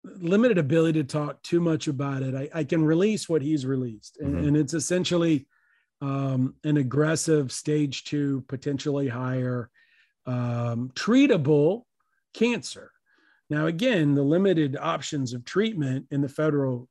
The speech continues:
Speaker 1: prison system are not ideal. You can't get proton
Speaker 2: No.
Speaker 1: therapy. Um, you know, you're, you're stuck with old school radiation. Um, uh, y-, you know, it, to get radiation,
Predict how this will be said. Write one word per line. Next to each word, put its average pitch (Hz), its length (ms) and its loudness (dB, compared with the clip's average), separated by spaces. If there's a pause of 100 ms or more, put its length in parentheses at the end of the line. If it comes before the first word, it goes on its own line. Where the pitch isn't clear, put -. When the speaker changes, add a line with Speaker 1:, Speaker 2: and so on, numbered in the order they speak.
Speaker 1:
prison 175 380 0
system 107 720 -10 (440)
are 147 80 2
not 180 240 4
ideal. 180 560 0
You 110 140 -8
can't 165 220 2
get 180 180 2
proton 131 440 -4
Speaker 2:
No. - 40 -12
Speaker 1:
therapy. 104 560 -10 (420)
Um, 123 840 -2
you 151 360 -4
know, 117 160 -2
you're, 123 220 -4
you're 131 180 -4
stuck 165 340 -2
with 139 120 0
old 135 220 -2
school 160 260 0
radiation. 135 840 -4 (460)
Um, 113 720 -8 (600)
uh, 113 560 -6 (200)
y-, 143 180 -14
you 131 120 -8
know, 113 280 -4
it, 127 240 -16
to 143 120 -4
get 139 260 0
radiation, 151 840 2